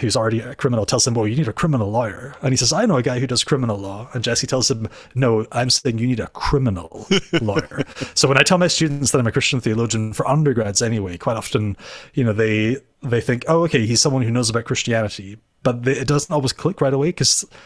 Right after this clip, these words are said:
you know, usually they're, like, second or third generation, completely unchurched. Um, it wouldn't always occur to them to think that he's a Christian theologian. But the penny does drop eventually. But so for someone in my kind of context who's very intentionally a, a Christian and a thinker in a secular,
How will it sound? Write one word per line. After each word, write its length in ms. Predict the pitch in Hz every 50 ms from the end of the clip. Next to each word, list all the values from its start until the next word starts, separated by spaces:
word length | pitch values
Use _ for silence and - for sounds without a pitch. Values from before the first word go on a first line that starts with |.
| - _
you 80 | - 131
know, 80 | 120 107
usually 360 | 110 127 135 120 143 135 127
they're, 160 | 117 117 107
like, 160 | 95 101 -
second 300 | - - - - - 117
or 80 | 110 104
third 200 | - 123 120 113
generation, 500 | 117 107 107 110 110 - - 123 110 101
completely 360 | - 110 - - 135 120 117
unchurched. 560 | 107 110 104 - 151 135 - - - - - - - - - - - -
Um, 360 | - 104 98 98 120 151 - -
it 240 | - 85 - 160 135
wouldn't 200 | 131 156 151 147
always 180 | 135 135 127 127
occur 200 | - - 131 120
to 120 | - 123
them 140 | 107 110 101
to 100 | - 131
think 340 | - 117 110 110 - - -
that 280 | 120 101 98 104 - - _ _
he's 380 | _ - - 135 98 110 104 -
a 60 | -
Christian 600 | - - 156 151 - - - - 95 - 127 117
theologian. 680 | - - - 120 104 107 110 110 - - 92 92 98 - -
But 100 | 160 135
the 60 | 147
penny 220 | - 185 208 214 196
does 180 | 175 147 123
drop 220 | - 147 135 - 123
eventually. 420 | 110 110 110 - - 92 85 92
But 180 | 92 113 110 - - - -
so 140 | - - 139
for 80 | 151
someone 240 | 147 185 185 208 190
in 80 | 160 131
my 140 | 127 147 143
kind 140 | - 123
of 100 | 104 -
context 460 | - 101 98 - - 98 - - - -
who's 140 | 110 95
very 200 | - - 123 120
intentionally 540 | 113 107 - 151 180 185 - 139 101 92 90
a, 80 | 101 - -
a 80 | 131
Christian 440 | - 139 127 - - - 107 104 113
and 120 | 113 104
a 40 | 95
thinker 420 | - 135 123 - - 98 98 107 - - - - - - - - -
in 100 | 113 107
a 40 | 110
secular, 600 | - 135 - - 139 117 107 107 104 107 120 160